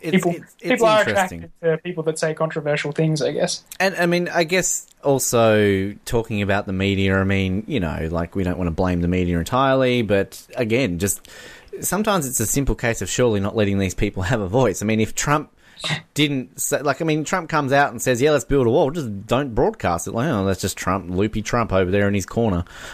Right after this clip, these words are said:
Speaker 1: <laughs> You know,
Speaker 2: Yeah.
Speaker 1: <laughs> like
Speaker 2: It kind of clashes with their, uh, their ideology, though, isn't it? Because if you're, you've got a free press,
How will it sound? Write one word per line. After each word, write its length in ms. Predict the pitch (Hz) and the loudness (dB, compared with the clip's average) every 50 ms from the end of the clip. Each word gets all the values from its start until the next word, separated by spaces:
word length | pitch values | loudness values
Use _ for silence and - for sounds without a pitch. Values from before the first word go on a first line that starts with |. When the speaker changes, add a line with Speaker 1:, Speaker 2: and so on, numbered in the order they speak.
| - - | 0 2
Speaker 1:
<laughs> 120 | - - | 4 4
You 120 | 160 170 156 | 4 4 4
know, 180 | 190 185 185 | 4 4 4
Speaker 2:
Yeah. 200 | 180 175 - 180 - | 4 2 2 -2 -2
Speaker 1:
<laughs> 120 | - - 170 - - | -2 -4 -6 -6 -8
like 300 | 175 - - - - - - | -14 -14 -14 -16 -20 -8 -4
Speaker 2:
It 80 | 202 208 | -4 -2
kind 180 | 208 214 247 254 | 0 0 0 0
of 100 | 226 - | -2 -4
clashes 540 | - - - 190 202 - - 226 190 160 160 | -4 -2 -2 -2 -2 -4 -6 -8 -8 -6 -6
with 180 | 165 165 160 | -6 -4 -2
their, 280 | 160 160 160 156 156 156 | 0 2 2 4 4 4
uh, 400 | 156 156 160 160 160 156 151 151 | 4 4 4 4 4 4 4 2
their 240 | 151 170 165 160 160 | 2 2 2 4 4
ideology, 580 | 165 165 160 160 165 180 202 208 202 - 170 160 | 4 4 2 2 2 2 2 2 0 0 -2 0
though, 200 | 147 139 135 165 | 0 2 2 2
isn't 160 | 185 185 180 | 2 2 0
it? 100 | 139 - | -2 -2
Because 460 | - 160 - 160 156 151 - 160 156 170 | -2 -2 0 0 0 2 0 -2 -2 -2
if 200 | 180 165 165 185 | -2 -2 -4 -6
you're, 580 | 180 165 165 165 160 160 160 160 160 156 160 | -6 -2 2 4 4 4 6 6 4 4 2
you've 180 | 185 185 170 165 | 2 0 0 2
got 80 | 170 | 2
a 40 | 165 | 0
free 280 | 165 - - 190 180 180 | 0 2 2 2 2 2
press, 680 | 165 - - 185 170 160 156 156 - - - - - | 0 0 2 4 4 4 4 2 0 -6 -6 -8 -10